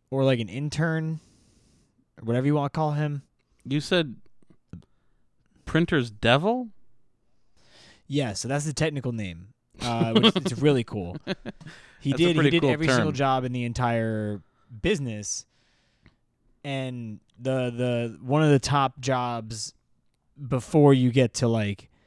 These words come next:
Speaker 1: actually writing anything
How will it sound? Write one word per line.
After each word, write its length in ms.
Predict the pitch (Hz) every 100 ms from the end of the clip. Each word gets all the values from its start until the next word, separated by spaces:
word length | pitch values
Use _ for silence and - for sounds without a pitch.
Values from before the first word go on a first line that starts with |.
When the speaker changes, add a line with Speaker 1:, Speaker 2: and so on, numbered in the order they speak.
| _ _ _ _ 123
Speaker 1:
actually 960 | 120 - - 135 117 107 101 95 95 - _ _ _ _ _ _ _ _ _ _ -
writing 800 | 107 110 110 123 135 139 156 156 _ _ _ _ _
anything 580 | 139 151 143 165 175 180